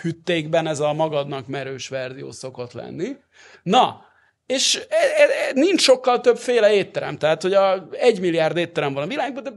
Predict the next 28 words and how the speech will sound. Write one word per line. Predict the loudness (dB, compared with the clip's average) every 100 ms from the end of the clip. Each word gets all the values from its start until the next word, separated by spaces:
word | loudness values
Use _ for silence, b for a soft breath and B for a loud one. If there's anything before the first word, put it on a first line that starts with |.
| -6
gyakorlatilag | -2 0 0 -2
mindegyik | -2 0 0 0
bele | 0 2 0 -8 _ _ _
sorolható | -8 0 2 2 2 0 0
valahogy | 0 2 0 0
ezekbe | -2 -2 -2
az | -4
altípusok | -4 -6 -10 -18 -18 -16 -14 -16 -12
valamelyikébe, | -8 -8 -8 -12 -14 -12 -8
és | -8
ez | -4
elég | 0 0 0
kevés | -4 -4 -4
altípus. | -6 -6 -8 -12 -10 -12 -14 B B B
Na, | -2
ehhez | 4 4 4
képest | 2 0 0
Szumátrán, | 0 0 0 -2 -6 -6 -6 -6 -2
egészen | 2 2 0 -4 -4
pontosan | -4 -4 -4
nem | -2
is | -4
Szumátrán, | -4 -6 -6 -4 -4 -4
hanem | -8 -10
a |
Padang | 0 2 4 0 -2 -8 -6
nevű | -6 -6
nyugat-szumátrai | -4 -2 -2 -4 -6 -6 -6 -6 -8 -6 -8 -12